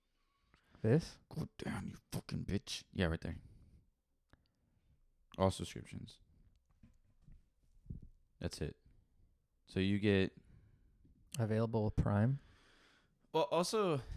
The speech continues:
Speaker 2: I don't fucking know, man.
Speaker 1: Who the fuck cares?
Speaker 2: I don't give a shit about this anymore, honestly.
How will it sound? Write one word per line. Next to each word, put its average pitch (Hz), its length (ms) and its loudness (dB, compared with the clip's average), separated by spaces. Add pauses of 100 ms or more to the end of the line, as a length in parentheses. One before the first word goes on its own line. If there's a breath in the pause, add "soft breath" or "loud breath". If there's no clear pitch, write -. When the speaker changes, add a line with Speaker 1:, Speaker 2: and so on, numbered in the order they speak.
(320 soft breath)
Speaker 2:
I 131 60 -16
don't 87 280 -14
fucking 78 280 -20
know, - 240 -16
man. 80 100 -10
Speaker 1:
Who 185 100 12
the 233 80 12
fuck 226 200 6
cares? 117 380 6
Speaker 2:
I 135 80 2
don't 95 160 -4
give 80 160 -6
a 71 60 -6
shit - 200 -8
about 73 220 -6
this - 200 -12
anymore, 78 360 -6
honestly. 92 520 -4